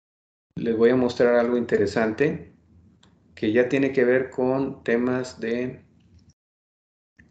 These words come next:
eh, crisis financieras globales. A ver,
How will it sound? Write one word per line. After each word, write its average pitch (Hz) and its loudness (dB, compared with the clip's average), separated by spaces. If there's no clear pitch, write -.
eh, - -8
crisis 120 -6
financieras 107 0
globales. - -6
A - -8
ver, - -12